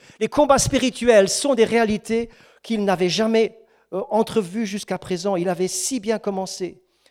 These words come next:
Et voilà qu'il est vaincu par le découragement. Frères et sœurs,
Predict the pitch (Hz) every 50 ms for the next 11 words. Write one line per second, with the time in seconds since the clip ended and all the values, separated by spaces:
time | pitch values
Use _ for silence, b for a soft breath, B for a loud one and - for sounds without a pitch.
0 | _ _ _ 156 147 170 160 160 160 - 156 143 139 123 120 - 190 196 190 180
1 | - - - 143 151 - _ - 135 131 131 135 - - - 123 127 117 - -
2 | 131 - - 135 120 123 123 - 127 117 117 - - 196 196 160 170 156 - -
3 | 139 123 127 - _